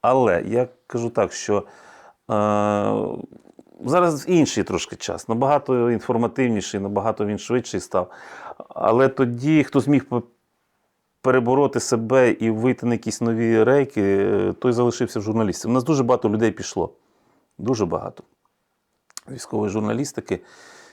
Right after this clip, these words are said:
Я навіть пам'ятаю, як мені старші офіцери, коли я в Одесу приїхав на стажування, в окружну газету, мені казали про те, що це був четвертий курс.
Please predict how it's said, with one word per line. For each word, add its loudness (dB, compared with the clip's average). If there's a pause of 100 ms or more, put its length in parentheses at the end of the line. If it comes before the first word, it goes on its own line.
(200)
Я -2
навіть 0
пам'ятаю, 2
як 0
мені -4
старші -4
офіцери, -2
коли 0
я 4
в 2
Одесу -2
приїхав -6
на -8
стажування, -4
в -8
окружну -8
газету, -6
мені -6
казали -4
про -12
те, -6
що -12 (320)
це -8
був -4
четвертий -4
курс. -14